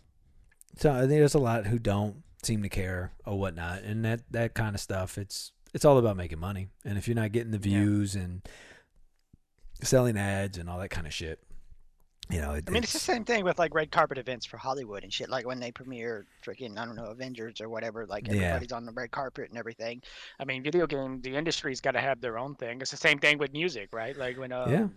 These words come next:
Speaker 1: yeah.
Speaker 2: big music stars premiere their new albums and shit. So, like, video, I don't see anything wrong with it either. Video games gotta have their big events, too, to kinda hype everything up.
Speaker 1: Yeah, it's all about
Speaker 2: Um,
Speaker 1: that. It's all that hype train. Um, hell, I remember when Gears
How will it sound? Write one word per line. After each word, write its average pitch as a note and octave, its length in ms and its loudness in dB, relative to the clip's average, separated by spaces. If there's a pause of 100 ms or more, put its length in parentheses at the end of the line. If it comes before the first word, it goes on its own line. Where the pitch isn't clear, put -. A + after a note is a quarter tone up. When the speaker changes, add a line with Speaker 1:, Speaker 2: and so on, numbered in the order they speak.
(100)
Speaker 1:
yeah. A2+ 220 -2 (240)
Speaker 2:
big D3+ 160 2
music D#3 280 -4
stars C#3 320 2
premiere C#3 340 -6
their C3+ 120 -6
new C3+ 120 -6
albums C3+ 480 -4
and B2 120 -14
shit. B2 260 -8 (1200)
So, C3+ 300 -2
like, C#3+ 220 0
video, D#3 580 0
I C#3+ 120 -2
don't D#3+ 120 0
see A2 140 -2
anything G#2+ 240 2
wrong A#2 260 0
with A#2+ 160 -2
it B2+ 120 0
either. C3+ 240 4
Video C#3+ 260 4
games B2+ 220 -2
gotta B2 160 2
have B2+ 160 0
their C#3 100 2
big B2 220 0
events, A2+ 340 -4
too, D3+ 180 -4
to A#2+ 80 -6
kinda A#2+ 200 -8
hype A#2 260 -6
everything A2 380 -8
up. C3+ 160 -2 (100)
Speaker 1:
Yeah, D#4 300 6
it's - 80 2
all C#3 160 6
about A#2+ 260 6
Speaker 2:
Um, A2+ 80 0
Speaker 1:
that. G2 140 2
It's G#2 120 -4
all B2 140 6
that A2+ 140 2
hype G2+ 260 0
train. F#2 440 -2 (280)
Um, G#2+ 540 2 (420)
hell, B2+ 160 4
I A#2 120 4
remember C#3 280 0
when G#2+ 200 0
Gears G2+ 440 0